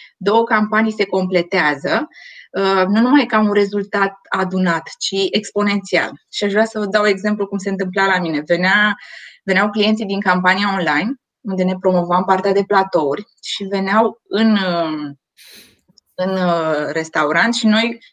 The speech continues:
continuam această campanie cu o activare de produs, ca să zic. Era un produs nou și cumva îl și gustau. Este tot un cost de promovare pentru a activa. Clientul cumva se convingea că ce îi spuneam noi acolo se și întâmplă. Și atunci,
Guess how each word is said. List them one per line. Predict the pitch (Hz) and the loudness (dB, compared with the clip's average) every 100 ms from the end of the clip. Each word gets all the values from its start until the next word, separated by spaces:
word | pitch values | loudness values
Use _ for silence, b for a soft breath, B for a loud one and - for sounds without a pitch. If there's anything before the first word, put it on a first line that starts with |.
| _ | _
continuam | - 214 208 220 | -2 -2 2 2
această | 233 220 226 226 | 2 0 -2 -2
campanie | 220 190 190 208 233 | -2 -2 0 0 0
cu | 226 - | -4 0
o | 214 | 2
activare | 208 214 208 196 220 185 | 2 0 -4 2 4 4
de | 151 151 | 0 -6
produs, | 147 139 143 | -8 -8 -10
ca | - 143 | -10 -12
să | 135 | -10
zic. | 139 - | -12 -8
Era | 165 | -8
un | 180 | -4
produs | 185 175 170 | -4 -4 -4
nou | 175 175 220 | -6 -4 -4
și | 226 | -6
cumva | - 190 208 220 | -8 -4 -2 -2
îl | - 208 | -2 -2
și | - 196 | -2 -6
gustau. | 202 202 156 139 B B B _ - | -8 -6 -6 -8 B B B _ -6
Este | - 202 214 | -2 -2 0
tot | 233 240 | 0 0
un | 233 | 0
cost | 220 214 | 0 0
de | 214 | 0
promovare | 214 208 208 202 160 139 | -2 -2 -2 0 0 -2
pentru | 147 156 | -4 -2
a | 165 | -4
activa. | 165 180 160 285 B B B B _ _ _ | -4 -6 -4 -6 B B B B _ _ _
Clientul | - 208 233 247 | -6 0 0 0
cumva | - 208 220 233 | -4 0 0 2
se | 233 | -2
convingea | 226 214 202 185 190 180 175 196 247 | 0 0 2 0 2 0 2 2 0
că | - 196 | 0 -4
ce | - 233 233 214 | -2 -2 0 0
îi | 208 | -4
spuneam | 190 - 196 196 | -4 -4 -2 -2
noi | 185 | -2
acolo | 175 180 262 247 | -2 -4 -4 -2
se | 240 | -2
și | 214 226 | -2 0
întâmplă. | 196 180 139 - 160 _ - | -2 -4 -8 -10 -20 _ -14
Și | - | -8
atunci, | 220 214 254 254 | -8 -4 -4 -4